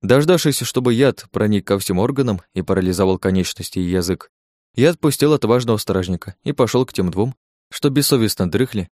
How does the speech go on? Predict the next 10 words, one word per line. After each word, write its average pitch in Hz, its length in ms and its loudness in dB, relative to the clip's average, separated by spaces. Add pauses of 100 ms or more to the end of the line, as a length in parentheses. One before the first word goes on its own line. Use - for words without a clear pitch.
(120)
возле 98 300 0
шатра. 95 380 -4 (680)
Почувствовав 120 500 0
моё 123 160 2
приближение, 123 720 0
они 113 220 2
встрепенулись 131 680 0
и 90 40 -4
попытались 107 420 -2
вскочить. - 460 -4